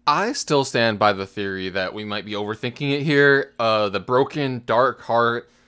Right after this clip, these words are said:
F-, Verticron is the Harbinger, and we're talking about, like, deep, dark places. I feel all, like, all of this means, I think that Eridicron and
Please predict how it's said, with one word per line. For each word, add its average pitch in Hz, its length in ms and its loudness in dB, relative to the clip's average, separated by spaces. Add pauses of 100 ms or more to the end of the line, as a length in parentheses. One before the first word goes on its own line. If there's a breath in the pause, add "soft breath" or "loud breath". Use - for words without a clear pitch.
(140)
F-, - 200 -20
Verticron 135 640 0
is 123 180 -6
the 127 80 -4
Harbinger, 117 840 0
and 107 220 -4
we're 104 100 -6
talking 113 420 -4
about, 101 220 -2
like, 98 280 -10
deep, 110 260 -10
dark 107 300 -6
places. 123 580 -2
I 117 80 -4
feel 190 200 -4
all, 156 300 4
like, 143 140 -2
all 156 240 4
of 160 80 -10
this 156 200 -8
means, 139 500 -6 (100)
I 120 140 -4
think 170 320 -8
that 143 180 -4
Eridicron 147 720 -2
and 113 320 -6